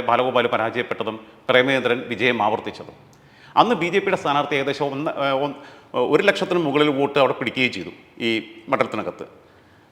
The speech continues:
ഇപ്പോൾ അവിടെ സ-, ഇടതുമുന്നണിയുടെ സ്ഥാനാർത്ഥിയായിട്ട് നിൽക്കുന്നത്, ചിന്താ ജെറോമിൻ്റെ ഭാഷയിൽ പറഞ്ഞ, കൊല്ലത്തിൻ്റെ മലയാള സിനിമയിലെ ബ്രാൻഡ് അംബാസഡറായിട്ടുള്ള നമ്മുടെ സാക്ഷാൽ എം മുകേഷാണ്.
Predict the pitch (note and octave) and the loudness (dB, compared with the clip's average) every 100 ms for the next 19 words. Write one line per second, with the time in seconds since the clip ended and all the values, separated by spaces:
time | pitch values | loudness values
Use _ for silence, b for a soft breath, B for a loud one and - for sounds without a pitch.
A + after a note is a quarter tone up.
0 | b _ _ - - C4+ G#3 - D#3 C#3 | b _ _ -8 6 8 8 4 0 2
1 | D#3 G3+ G3 F3 F3 D3+ D3+ D3+ C#3+ C#3+ | 4 2 0 0 2 2 2 2 0 0
2 | B2 C3+ A2+ G2 G2 - C#3 F#3 F#3+ F3+ | -2 -2 -2 -4 -8 -4 4 6 6 2
3 | E3+ D#3+ D3+ D#3 - C3 C3+ C3+ - - | 2 2 2 0 -2 -2 -2 -4 -10 0
4 | D3 G#3 G3+ D#3 D3 C#3+ - - - - | 0 2 0 2 2 0 -10 -20 -20 -8
5 | - C3+ F3+ G3 D3 D3 C#3 C3 D3 G#3 | 2 4 4 2 -2 0 2 4 4 2
6 | D#3 C#3 C#3 A#2+ B2 A2+ A#2 A#2 - - | 2 2 2 2 2 2 2 0 0 -8
7 | - - - A#2+ B2 B2 B2+ - C3+ - | -20 -12 -4 4 4 4 2 4 2 4
8 | C#3 D3+ A2+ G#2+ G2 D2 | 0 0 -2 -2 -4 -12